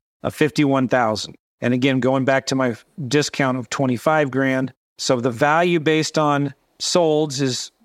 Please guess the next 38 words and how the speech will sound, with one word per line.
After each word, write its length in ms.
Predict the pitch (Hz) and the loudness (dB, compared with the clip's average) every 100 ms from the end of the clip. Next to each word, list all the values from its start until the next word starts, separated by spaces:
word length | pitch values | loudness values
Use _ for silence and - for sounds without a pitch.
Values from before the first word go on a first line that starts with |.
| - | -6
about, 540 | 165 113 139 143 151 | -4 0 2 2 0
about 240 | 143 139 135 | 0 0 0
twelve 240 | 143 143 | 0 0
thousand 340 | 147 143 135 | 2 0 0
nine 200 | 135 139 | 0 0
hundred, 280 | 131 131 131 | 0 0 0
and 60 | 123 | 0
the 380 | 123 - 123 - _ - | -2 -4 -12 -16 _ -8
offer 400 | 147 135 135 139 | 0 2 2 -2
based 320 | 120 127 120 | 0 -2 0
on 220 | 131 120 113 | -2 -2 -2
solds 420 | - 127 123 113 | -2 0 0 -2
would 140 | 117 | -2
be 120 | 117 | -2
maybe 240 | 117 120 113 | 0 -2 -2
thirty-two 460 | - 120 110 - 107 | -2 -4 -4 -6 -6
hundred. 280 | 104 - - _ - | -8 -10 -20 _ -12
So 140 | - | -2
now 200 | 151 196 | 2 2
I'm 80 | 208 | 2
on 100 | 190 | 2
the 100 | 170 | 0
third 320 | - 190 185 | 0 0 2
way 140 | 165 156 | 2 2
I 40 | |
like 180 | 147 143 | 2 0
to 80 | 127 | -2
come 180 | 143 139 | -2 -2
up 100 | 131 | 0
with 120 | 131 | 0
an 80 | 127 | 2
offer 320 | 123 117 127 | 0 0 -4
based 320 | 107 135 131 | 0 -2 0
on 80 | 135 | 0
the 100 | 127 | 0
minimum 400 | 127 139 139 135 | 0 0 0 -2
wholesale 440 | 113 127 - 120 | -2 -2 -2 -4
profit. 480 | 113 120 110 - - | -2 0 -2 -4 -12